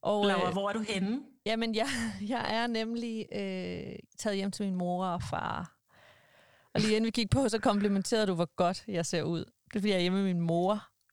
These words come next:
Speaker 1: og får morgenmad serveret og, øh, lange bade. Og, øh, alle hjemme med mine forældre, de bor i Jylland på en bondegård, og ved siden af bor min søster og hendes mand og deres baby.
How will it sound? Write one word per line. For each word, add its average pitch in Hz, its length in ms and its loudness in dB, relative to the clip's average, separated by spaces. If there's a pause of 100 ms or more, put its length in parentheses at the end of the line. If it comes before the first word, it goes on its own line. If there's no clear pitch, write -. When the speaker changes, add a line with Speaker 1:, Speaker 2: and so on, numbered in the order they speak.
(140)
Speaker 1:
og 175 280 2
får 175 280 2
morgenmad 185 520 2
serveret 185 760 0
og, 185 400 0
øh, 190 80 -4 (380)
lange 190 380 2
bade. 165 380 2 (840)
Og, 190 220 2
øh, 180 360 0 (380)
alle 247 380 2 (200)
hjemme 214 200 2
med 226 100 2
mine 214 160 0
forældre, 202 360 0
de 185 100 -2
bor 180 160 0
i 165 100 -2
Jylland 269 380 -2 (300)
på 196 100 0
en 175 140 0
bondegård, 240 640 0
og 196 120 0
ved 190 80 0
siden 233 500 -2
af 202 140 -2
bor 190 160 0
min 175 180 0
søster 220 440 -2 (120)
og 196 60 -2
hendes 208 300 0
mand 208 280 0
og 185 100 0
deres 185 260 0
baby. 214 300 0